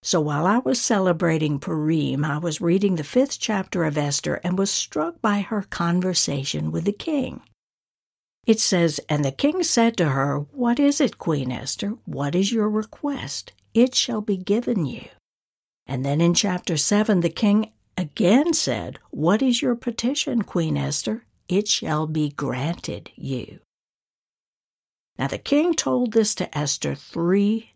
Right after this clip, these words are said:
different times. It didn't matter what she was going to ask. He said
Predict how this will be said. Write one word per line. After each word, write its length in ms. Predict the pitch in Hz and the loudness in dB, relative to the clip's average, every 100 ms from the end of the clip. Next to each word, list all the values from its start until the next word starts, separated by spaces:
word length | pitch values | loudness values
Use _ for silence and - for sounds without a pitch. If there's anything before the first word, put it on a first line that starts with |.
| 196 | -8
different 480 | 170 147 - 160 - | -2 -2 -2 -6 -6
times. 560 | - 120 73 - - - _ _ _ - - - - | -8 -6 -8 -10 -12 -12 _ _ _ -20 -20 -6 2
It 200 | 175 170 | 2 6
didn't 280 | 196 220 | 6 8
matter 360 | 202 208 240 139 | 8 6 2 -2
what 200 | - 131 | -4 -4
she 200 | - 165 | -2 0
was 180 | 165 147 | 0 0
going 280 | 156 143 139 | 0 0 -2
to 140 | 127 | -4
ask. 420 | 160 185 147 - - | -4 -4 -4 -4 4
He 180 | 240 330 | 4 6
said 400 | - 151 151 | 2 0 -2